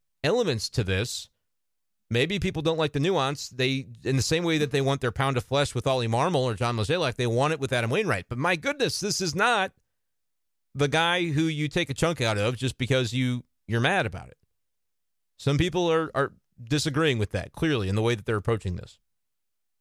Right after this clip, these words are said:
But man, the number of comments, and I've seen some people say, "Oh, Adam Wainwright blocked me on Twitter." Yeah, it's no wonder he blocked you. Some of the things, uh, "See, he should have retired with Albert and Yadi."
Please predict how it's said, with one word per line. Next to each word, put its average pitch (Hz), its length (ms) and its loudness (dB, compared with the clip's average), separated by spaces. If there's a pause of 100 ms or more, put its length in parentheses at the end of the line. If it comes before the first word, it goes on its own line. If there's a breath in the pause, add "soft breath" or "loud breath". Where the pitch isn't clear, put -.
(1080)
But 120 220 0
man, 185 280 2
the 147 60 2
number 143 220 2
of 127 120 -2
comments, 131 600 -2
and 135 100 -2
I've 151 140 -2
seen 170 200 -2
some 139 140 -2
people 143 220 0
say, 131 140 2
"Oh, 214 120 4
Adam 220 200 0
Wainwright 208 320 0
blocked 165 260 -2
me 190 80 -2
on 180 100 -2
Twitter." 202 260 2 (220 soft breath)
Yeah, 269 100 4
it's - 160 -4
no 294 120 4
wonder 311 480 2
he 139 100 0
blocked 120 420 0
you. 87 140 -16 (2000)
Some 196 260 0
of 247 60 2
the 202 60 2
things, 208 380 -2
uh, 139 340 -2 (420)
"See, 240 380 -2
he 190 100 0
should 254 180 -2
have 220 120 -2
retired 180 440 0
with 151 140 0
Albert 156 360 0
and 147 120 0
Yadi." 107 280 0